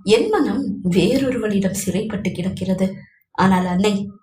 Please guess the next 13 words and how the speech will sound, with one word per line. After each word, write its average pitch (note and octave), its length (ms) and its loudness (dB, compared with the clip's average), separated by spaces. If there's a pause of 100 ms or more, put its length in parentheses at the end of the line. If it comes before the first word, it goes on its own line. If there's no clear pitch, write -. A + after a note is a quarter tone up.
(240)
அவர்களுக்கு C#4 580 4
அந்த A#3 200 0
சந்திரலேகாவை A#3+ 880 0
தான் G#3 280 2
மிகவும் A3 360 2
பிடித்திருக்கிறது. A3+ 760 -2 (420)
நான் C4 240 4
சுயம்வரத்தில் D4 640 0
கலந்து G#3+ 340 -2
கொண்டே A3+ 320 -2
ஆக G3+ 240 -2
வேண்டும் F#3+ 320 0
என்று F#3 300 2